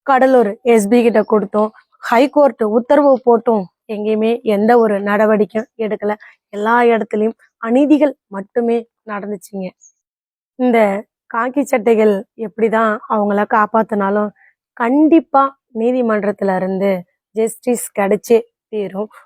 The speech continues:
ஒவ்வொருத்தவங்களும் நீதிமன்றம் போய் ஜஸ்டிஸ் கிடைக்காம திரும்பினதே கிடையாது. இதுக்கு முன் உதாரணமா இப்ப சத்யபிரியா வழக்குல எப்படி ஜஸ்டிஸ் கிடைச்சிருக்கு அப்படிங்கிறது எல்லாருக்குமே தெரியும். அதே போல நம்ம வழக்குலயும்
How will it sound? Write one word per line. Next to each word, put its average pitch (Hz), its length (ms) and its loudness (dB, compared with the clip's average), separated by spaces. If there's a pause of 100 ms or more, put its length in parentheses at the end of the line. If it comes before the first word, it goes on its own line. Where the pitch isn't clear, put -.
(240)
ஒவ்வொருத்தவங்களும் 247 760 0 (120)
நீதிமன்றம் 214 640 0 (180)
போய் 202 260 -4 (240)
ஜஸ்டிஸ் 226 400 -4 (100)
கிடைக்காம 202 500 -2 (140)
திரும்பினதே 202 480 -4 (180)
கிடையாது. 196 420 -8 (440)
இதுக்கு 202 260 -6 (140)
முன் 240 180 4 (120)
உதாரணமா 196 520 0 (360)
இப்ப 208 260 -8
சத்யபிரியா 214 680 0 (300)
வழக்குல 202 400 -6 (400)
எப்படி 233 220 2 (180)
ஜஸ்டிஸ் 220 420 0 (120)
கிடைச்சிருக்கு 202 500 -4 (160)
அப்படிங்கிறது 196 540 0 (400)
எல்லாருக்குமே 226 600 2 (360)
தெரியும். 208 380 -4 (340)
அதே 202 220 0 (100)
போல 214 140 2 (220)
நம்ம 254 320 2
வழக்குலயும் 208 560 0